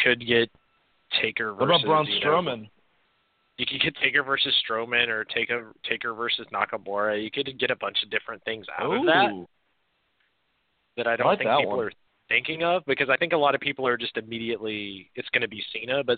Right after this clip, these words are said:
Speaker 1: Cena doesn't need it, and I think if Taker's coming back, he's gonna wanna put someone young over. Like, John Cena beating Undertaker isn't gonna do anything for Undertaker or John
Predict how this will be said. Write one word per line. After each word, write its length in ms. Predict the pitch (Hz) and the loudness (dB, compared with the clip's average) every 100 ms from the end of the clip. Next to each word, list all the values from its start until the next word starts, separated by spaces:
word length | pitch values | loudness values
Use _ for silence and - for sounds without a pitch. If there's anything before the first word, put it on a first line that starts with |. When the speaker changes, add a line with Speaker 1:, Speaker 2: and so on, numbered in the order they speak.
| - | 2
Speaker 1:
Cena 200 | 165 160 | 2 4
doesn't 380 | 143 131 120 104 | 2 0 -4 -8
need 200 | 117 139 | 0 2
it, 180 | 160 | 2
and 100 | 120 | 0
I 80 | 113 - | -4 -4
think 120 | - | -4
if 60 | 127 - | -6 -4
Taker's 320 | 131 - 131 - | -4 -4 -6 -6
coming 240 | 123 113 | -8 -8
back, 320 | 101 101 113 - | -2 2 4 2
he's 140 | 123 107 | -4 -8
gonna 180 | 120 110 | -6 -4
wanna 160 | 113 - | -8 -6
put 160 | 123 120 - - | -8 -8 -10 -10
someone 500 | 107 107 104 101 98 _ _ _ _ _ _ _ | -8 -6 -8 -10 -20 _ _ _ _ _ _ _
young 420 | 107 113 117 117 85 | 0 2 2 -4 -8
over. 420 | 98 101 120 127 _ _ _ _ _ _ _ - | -6 -2 -2 -2 _ _ _ _ _ _ _ 0
Like, 160 | 135 | 0
John 240 | - 208 196 | 2 2 2
Cena 180 | 185 165 | 0 0
beating 380 | 127 127 131 123 | 2 2 2 2
Undertaker 640 | 113 120 110 110 - 110 | -2 -4 -6 -6 -6 -8
isn't 260 | 101 113 123 | -8 -10 -6
gonna 180 | 113 110 | -6 -6
do 200 | 110 110 | -10 -16
anything 380 | 110 110 107 104 - | -16 -4 -4 -4 -4
for 180 | 104 | -4
Undertaker 520 | - 98 - 107 110 82 | -4 -8 -6 -6 -8 -14
or 280 | 98 101 - | -14 -10 -4
John 180 | 95 | -4